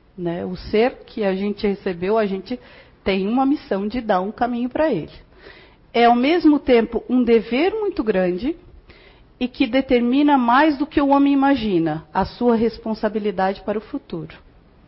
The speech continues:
Ainda no Livro dos Espíritos, na questão duzentos e oito, é, "O espírito dos pais tem a missão de desenvolver os filhos pela educação.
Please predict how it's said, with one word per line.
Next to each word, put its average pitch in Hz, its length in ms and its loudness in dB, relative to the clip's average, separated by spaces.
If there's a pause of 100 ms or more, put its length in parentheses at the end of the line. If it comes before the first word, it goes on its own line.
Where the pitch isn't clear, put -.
(2500)
Ainda 302 400 2
no 262 140 4
Livro 247 320 0
dos 202 200 -6
Espíritos, 240 560 -6
na 202 200 -2
questão 214 400 -4
duzentos 208 500 -4
e 196 60 0
oito, 190 560 0 (720)
é, 185 360 2
"O 269 120 2
espírito 330 560 0
dos 247 180 -6
pais 202 400 0 (300)
tem 220 200 0
a 220 60 0
missão 254 540 2
de 233 160 -2
desenvolver 254 640 0
os 233 160 -6
filhos 302 400 -2
pela 240 340 0
educação. 202 720 -4